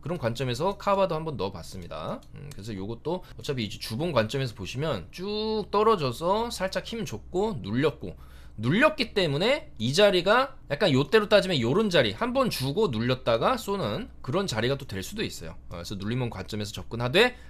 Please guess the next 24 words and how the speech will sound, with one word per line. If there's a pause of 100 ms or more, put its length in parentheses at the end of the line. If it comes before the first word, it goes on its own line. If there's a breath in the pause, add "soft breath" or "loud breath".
사백
원
깨지
말아야
된다. (140)
자,
그리고
시총
일
조짜리
알트죠.
어,
웜홀도
지금
업비트에
상장한
지
얼마
안
됐어요.
하고
나서
쭉
밀렸다가,